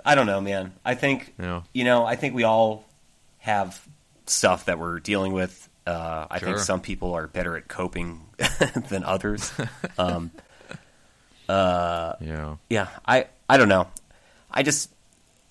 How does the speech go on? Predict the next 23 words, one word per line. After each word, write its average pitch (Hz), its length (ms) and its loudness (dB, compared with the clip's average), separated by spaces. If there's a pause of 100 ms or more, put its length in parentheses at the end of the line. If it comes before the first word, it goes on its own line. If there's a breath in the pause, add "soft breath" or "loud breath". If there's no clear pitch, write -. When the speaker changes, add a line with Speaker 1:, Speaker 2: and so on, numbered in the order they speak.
(1000)
Speaker 1:
remind 113 320 6
myself 95 600 2
to 92 440 -4
be 87 180 -6
grateful 113 380 0
for 95 140 -6
what 95 120 2
I 85 100 2
have 87 500 2
and 87 160 -2
also 87 220 -4
remind 85 300 -4
myself 80 400 -6
that, 78 200 -12
like, 82 240 -6
we're 82 100 -8
probably 117 540 2
more 131 260 4
than 131 260 0
halfway 127 380 0
through 135 200 -4
this. 139 360 -2 (460 soft breath)
Um, 85 420 2